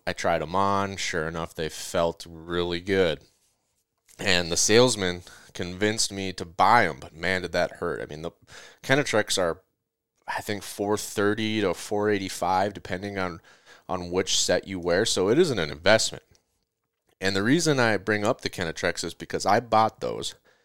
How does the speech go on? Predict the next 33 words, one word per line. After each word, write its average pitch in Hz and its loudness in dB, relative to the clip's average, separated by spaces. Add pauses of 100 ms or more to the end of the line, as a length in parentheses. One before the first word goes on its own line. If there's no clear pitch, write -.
(420)
I 98 0
did 95 -4
not 98 4
break 101 0
them 80 -8
in. 71 -12 (800)
I 95 2
went 98 0
straight 107 4
out 123 8
west, 95 4 (240)
and 90 -6
I 82 2
hunted 117 0
in 101 -2
those 95 2
boots 87 -4 (720)
for - -4
nineteen 101 -2
days. 95 2
I 85 -6
think 92 -8
I 95 0
took - -10
a - -12
three-day 107 -2
break 92 0
in 92 -10
the, 90 -8
between 92 -10
the 85 -6
two 90 -8
hunts, 98 -2